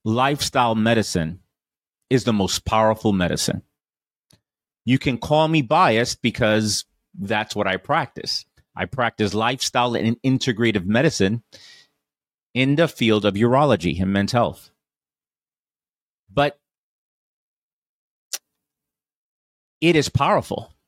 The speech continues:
It is powerful. I literally see some diseases being reversed by lifestyle medicine. The problem, of course, is there's no magic pill.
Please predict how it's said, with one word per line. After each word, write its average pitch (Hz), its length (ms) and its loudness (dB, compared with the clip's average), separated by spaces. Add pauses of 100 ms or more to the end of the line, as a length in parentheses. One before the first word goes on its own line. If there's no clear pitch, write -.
(1400)
It 185 140 2
is 170 100 2
powerful. - 640 -2 (1200)
I 139 120 0
literally 208 600 4
see 120 640 2 (460)
some 156 420 0
diseases 117 640 2
being 110 240 2
reversed 101 760 0 (100)
by 101 260 -4 (200)
lifestyle 101 580 -2
medicine. 87 420 -2
The 143 120 0
problem, 175 600 0
of - 160 -6
course, - 360 0
is 131 500 2 (1800)
there's 117 240 -2
no 123 120 2
magic 107 380 -4
pill. 107 360 0